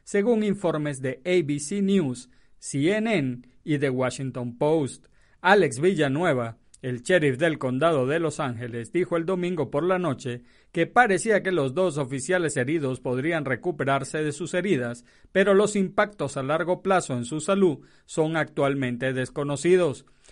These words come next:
"Veremos cuál es el impacto a largo plazo, no lo sabemos todavía,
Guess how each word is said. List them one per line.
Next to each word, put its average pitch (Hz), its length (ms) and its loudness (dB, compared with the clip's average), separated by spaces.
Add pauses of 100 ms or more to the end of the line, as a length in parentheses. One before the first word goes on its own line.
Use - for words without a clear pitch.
(180)
"Veremos 151 380 0
cuál 170 200 2
es 147 120 -4
el 170 120 0
impacto 139 520 -2
a 151 40 0
largo 123 400 -2
plazo, 156 420 2
no 135 200 -2
lo 180 160 2
sabemos 139 540 -4
todavía, 135 680 0